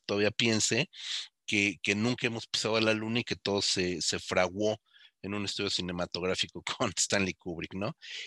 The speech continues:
Y, eh, quiero comentarles nada más rápidamente algo y si quieren ya de ahí podemos ir cerrando, si no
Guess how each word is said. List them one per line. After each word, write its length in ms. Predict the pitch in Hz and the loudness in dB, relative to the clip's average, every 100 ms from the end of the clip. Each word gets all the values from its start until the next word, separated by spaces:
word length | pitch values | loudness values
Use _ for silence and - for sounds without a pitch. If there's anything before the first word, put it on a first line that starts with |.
| - | -4
Y, 420 | - 180 214 226 - | 6 8 8 6 4
eh, 480 | - 135 131 127 123 110 | 2 4 4 4 0 2
quiero 220 | 180 185 | 4 4
comentarles 580 | - 139 131 143 147 143 | 2 0 2 2 2 2
nada 200 | 147 135 | 0 2
más 180 | 135 127 | 0 0
rápidamente 720 | 131 139 143 135 135 131 135 | -2 0 0 0 0 0 4
algo 180 | 131 135 | 4 2
y 40 | |
si 120 | 127 - | -2 -2
quieren 260 | 123 117 | 0 4
ya 100 | 113 | 4
de 100 | 110 | 4
ahí 100 | 110 | 2
podemos 440 | 104 107 107 104 - | 0 -4 -2 -4 -6
ir 100 | 107 | -2
cerrando, 520 | 117 113 110 110 110 | 0 2 2 2 -4
si 180 | - 95 | -6 -6
no 320 | 95 98 | -4 -6